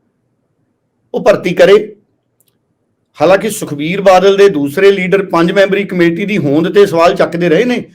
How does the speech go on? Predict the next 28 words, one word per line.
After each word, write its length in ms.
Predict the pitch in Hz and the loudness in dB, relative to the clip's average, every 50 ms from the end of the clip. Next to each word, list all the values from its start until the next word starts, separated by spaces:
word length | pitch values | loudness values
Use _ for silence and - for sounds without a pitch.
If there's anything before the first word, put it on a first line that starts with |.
| _ _ _ | _ _ _
ਸੁਖਬੀਰ 400 | - - 165 160 165 185 196 185 | -14 -12 -10 -10 -8 -8 -6 -2
ਬਾਦਲ 300 | 170 170 165 165 175 170 | 0 0 0 0 0 -2
ਦੇ 100 | 180 175 | -2 -4
ਸਾਥੀ। 500 | 175 - 139 143 139 - 156 151 - - _ _ _ _ _ _ _ _ _ _ _ _ _ | -2 -2 -2 -2 -2 -2 -4 -6 -6 -8 _ _ _ _ _ _ _ _ _ _ _ _ _
ਹਜੇ 320 | - - 156 170 190 262 269 | -4 -2 0 2 2 0 2
ਤੱਕ 240 | - 254 240 247 254 | 2 2 2 2 0
ਸੁਖਬੀਰ 500 | - - 202 196 180 160 175 190 214 220 208 | -2 -2 -4 -4 -4 -4 -4 -4 -4 0 2
ਬਾਦਲ 320 | 208 196 202 202 254 254 240 | 2 4 4 4 0 -2 -2
ਸਿੱਧੇ 400 | - - 214 202 202 277 277 269 | -4 -4 -4 -2 2 2 0 2
ਤੌਰ 260 | 208 220 208 202 202 196 | 4 4 4 4 4 4
ਤੇ 160 | - 214 202 190 180 - - _ _ _ _ _ _ - | 4 4 4 4 2 -4 -12 _ _ _ _ _ _ 2
ਪੰਜ 220 | 190 208 208 214 | 2 2 2 2
ਮੈਂਬਰੀ 320 | 214 226 214 208 208 220 175 | 0 0 0 0 0 -2 -2
ਕਮੇਟੀ 380 | 220 202 190 190 190 196 196 | -2 -2 -2 -2 -2 -6 -4
ਤੇ 100 | 180 202 185 | -2 -2 0
ਬੋਲੇ 280 | 160 160 165 165 170 165 | 0 0 0 0 0 0
ਨਹੀਂ 120 | 165 165 | 0 -2
ਸੀ, 140 | - 240 254 | -2 -4 -2
ਪਰ 180 | - 262 254 220 | 0 0 0 0
ਮਨਪ੍ਰੀਤ 460 | 175 151 165 170 165 190 214 208 208 | 0 -2 -2 -2 -4 -6 -4 0 2
ਇਆਲੀ 300 | 185 160 160 180 202 208 | 2 4 4 2 2 2
ਨੂੰ 180 | 208 208 214 202 175 | 2 0 2 2 0
ਗੱਦਾਰ 360 | 165 160 156 156 175 190 196 | 0 2 2 2 4 2 2
ਕਹਿਣਾ 420 | - 190 190 202 190 151 117 - - _ _ _ _ _ _ _ _ _ _ _ _ - | 0 -2 0 0 0 -2 -4 -8 -14 _ _ _ _ _ _ _ _ _ _ _ _ 0
ਔਰ 120 | 254 208 | 2 4
ਇਹ 240 | 208 240 285 277 202 | 4 4 4 2 0
ਕਹਿਣਾ 300 | 240 226 233 233 226 214 202 196 - - _ _ _ _ _ _ _ _ _ _ _ _ _ _ _ _ _ _ _ _ _ _ _ _ _ _ _ _ _ _ _ _ _ _ _ _ _ _ _ _ _ _ _ _ _ - | 0 0 0 2 2 2 2 0 -4 -10 _ _ _ _ _ _ _ _ _ _ _ _ _ _ _ _ _ _ _ _ _ _ _ _ _ _ _ _ _ _ _ _ _ _ _ _ _ _ _ _ _ _ _ _ _ -4
ਕਿ 100 | 220 | -2